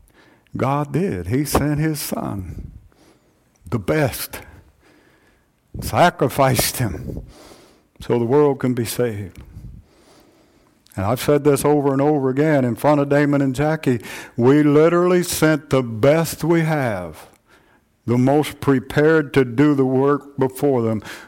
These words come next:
We sent them and we continue to support them. Why? Because we're showing the heart of Abba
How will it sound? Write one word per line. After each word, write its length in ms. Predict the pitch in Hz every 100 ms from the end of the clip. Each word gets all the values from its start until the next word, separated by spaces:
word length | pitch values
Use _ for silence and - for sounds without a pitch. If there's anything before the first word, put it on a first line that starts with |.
| _
We 300 | 101 117 143
sent 540 | 135 - 180 196 196 -
them 240 | 110 107
and 160 | 110 120
we 100 | 117
continue 540 | 123 113 139 139 135
to 180 | 135 135
support 640 | - 131 - 185 185 180
them. 220 | 117 117
Why? 400 | 113 135 170 190 185 - - 127
Because 460 | 117 - 127 113
we're 200 | 101 147
showing 640 | 170 - 160 156 139 135 -
the 100 | 127
heart 340 | 117 147 139 123
of 160 | 120 -
Abba 480 | 123 131 120 110 -